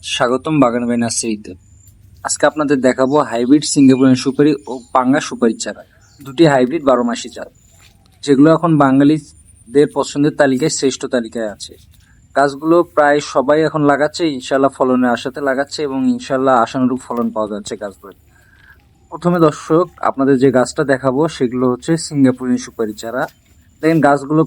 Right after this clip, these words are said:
কোয়ালিটি অনেক সুন্দর। এ-, এটা হচ্ছিল ড্রপ ভ্যারাইটি, মানে গাছ ছোট হলেও ফলন অনেক বেশি পাওয়া যায় এই গাছগুলো থেকে। গাছগুলো পাতাগুলো দেখেন কতটা সতেজ। আবার গোড়াগুলো দেখাই আপনাদের, দেখেন গোড়াগুলো কিন্তু মোটা,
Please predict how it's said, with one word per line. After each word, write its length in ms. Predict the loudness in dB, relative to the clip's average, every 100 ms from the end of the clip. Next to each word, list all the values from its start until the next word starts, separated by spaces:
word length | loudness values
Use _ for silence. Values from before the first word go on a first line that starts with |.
| 2
কোয়ালিটি 360 | 2 2 2 2
অনেক 140 | 2 -2 -8
সুন্দর। 340 | -6 0 0 0 -6 -20 _ _ _ _ _ -10
এ-, 180 | -6 -2
এটা 160 | 0 2
হচ্ছিল 260 | 0 0 0 2
ড্রপ 180 | 2 0
ভ্যারাইটি, 320 | 0 0 2 0 2
মানে 180 | 4 4 4 0 0
গাছ 160 | 0 0 -2
ছোট 160 | 0
হলেও 280 | 2 2 2 2
ফলন 220 | 2 2 2
অনেক 120 | 2 2 0
বেশি 160 | -2 0
পাওয়া 160 | 0 2
যায় 140 | 2 0
এই 80 | 0 -2 -4
গাছগুলো 340 | -6 -6 -10 -10
থেকে। 140 | -8
গাছগুলো 360 | 0 0 2 2 0
পাতাগুলো 360 | 0 2 2 0
দেখেন 180 | -2 -4
কতটা 280 | -4 -2 -2 -2
সতেজ। 340 | -4 -6 -14 -16 -20 _ _ _ _ _ _ _ _ _ _ _ _ _ _ _ _ _ _ -14
আবার 200 | -4 -4 0
গোড়াগুলো 320 | 2 2 2 0
দেখাই 220 | 2 2 0
আপনাদের, 280 | 0 -2 -2 -2
দেখেন 180 | -4 -4 -4
গোড়াগুলো 340 | -2 -2 0 -4
কিন্তু 160 | -4 -8
মোটা, 320 | -6 -8 -6